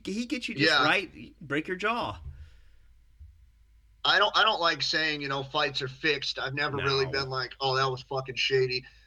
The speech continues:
Speaker 2: Actually, one, and it was Kimbo and Seth Petruzelli, which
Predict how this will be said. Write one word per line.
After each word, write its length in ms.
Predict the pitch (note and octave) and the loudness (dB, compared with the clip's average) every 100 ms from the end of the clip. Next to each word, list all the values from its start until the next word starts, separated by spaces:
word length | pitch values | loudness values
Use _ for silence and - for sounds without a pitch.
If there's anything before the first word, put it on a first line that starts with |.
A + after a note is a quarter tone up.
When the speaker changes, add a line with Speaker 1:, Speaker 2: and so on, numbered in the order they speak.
| - | -2
Speaker 2:
Actually, 400 | D#3 - F3 E3 | 0 2 2 2
one, 540 | C#3+ E3+ F#3 D3 C#3+ C3 _ - | 2 2 4 4 2 -8 _ -6
and 100 | C#3+ | -2
it 20 | |
was 100 | C#3 | -2
Kimbo 480 | - - D#3+ D3+ C#3+ | -2 0 4 4 4
and 100 | C3+ | 2
Seth 300 | C3+ C#3+ C3+ | 0 -2 -2
Petruzelli, 800 | D3 C#3+ C3+ C3 D3+ D3 B2+ B2+ | -2 -2 -2 0 2 4 2 0
which 340 | B2+ B2+ - | -2 0 -2